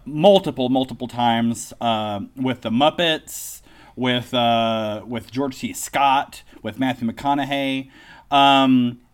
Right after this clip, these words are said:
and probably most famous, the most famous Christmas Carol adaptation is, of course, An American Carol, the conservative comedy starring Kelsey Grammer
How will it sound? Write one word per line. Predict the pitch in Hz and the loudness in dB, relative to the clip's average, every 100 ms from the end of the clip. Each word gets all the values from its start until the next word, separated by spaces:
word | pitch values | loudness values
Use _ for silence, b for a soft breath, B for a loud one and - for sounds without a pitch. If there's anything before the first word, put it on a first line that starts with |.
| _ | _
and | 175 170 156 156 - | 4 4 2 -6 -2
probably | 202 233 190 | 2 4 2
most | 156 170 180 - | 2 0 0 -2
famous, | 170 139 120 - | 0 2 0 -4
the | 156 | -4
most | 175 240 240 | 2 2 2
famous | 196 151 135 | -2 -2 -4
Christmas | - 135 131 - | -6 -6 -6 -6
Carol | 127 113 | -4 -2
adaptation | 113 113 107 123 110 101 95 92 b b | -2 -4 -6 -8 -8 -10 -12 -12 b b
is, | 143 | -4
of | 135 | -4
course, | - 139 131 - b b b | -2 -2 -2 -8 b b b
An | 160 151 | 0 2
American | 131 139 180 190 202 | 4 4 2 2 -4
Carol, | 185 202 208 214 | -2 0 2 2
the | 165 | 0
conservative | 135 139 131 147 147 143 139 - | -4 -2 -2 -2 -4 -4 -6 -4
comedy | 123 139 175 196 | -2 0 0 -2
starring | 220 165 135 | -2 -2 -2
Kelsey | 131 135 135 147 | -2 -4 -6 -6
Grammer | 127 117 135 165 196 | -4 -2 -2 -4 -6